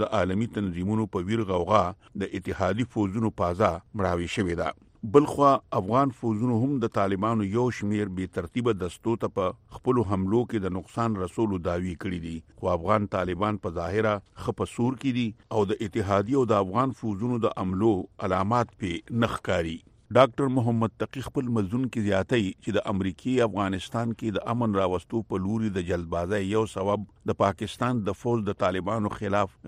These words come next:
غیر مؤثره کاروایی دي. د پاکستان فوزونو د طالبانو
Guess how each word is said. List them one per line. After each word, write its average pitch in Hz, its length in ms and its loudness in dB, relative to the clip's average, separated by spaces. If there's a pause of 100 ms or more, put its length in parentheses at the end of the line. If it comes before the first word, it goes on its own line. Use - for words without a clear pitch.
(160)
غیر 113 240 6
مؤثره 92 560 0 (260)
کاروایی 92 640 2
دي. 85 140 -6 (320)
د 113 100 4
پاکستان 123 640 4
فوزونو 131 500 0
د 113 160 4
طالبانو 110 500 2